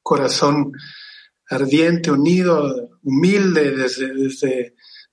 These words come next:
desde el suelo. Desde ahí un, un simple gracias llega hasta arriba, con alegría, y nos da toda esa abundancia que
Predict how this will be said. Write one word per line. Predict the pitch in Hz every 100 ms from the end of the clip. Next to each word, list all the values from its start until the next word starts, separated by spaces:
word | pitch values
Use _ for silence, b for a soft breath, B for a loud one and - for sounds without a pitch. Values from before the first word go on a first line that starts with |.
| _
desde | 127 135
el | 120
suelo. | - 170 220 214 175 139 - - - _ _ _ _ _
Desde | 143 139
ahí | 147 190 202
un, | 202 202 190
un | 190 196 196
simple | - 226 226 208
gracias | 180 185 190 - 151 131 - - - _ _ _ -
llega | 139 151 147
hasta | 143 - 131
arriba, | 131 127 117 - _ _ _ _ _ _ _ _ _ -
con | - 131
alegría, | 127 123 127 160 180 170
y | 151
nos | 139 135
da | 147 151 -
toda | 180 180
esa | 180
abundancia | 170 156 147 160 160 160 151
que | - 127 127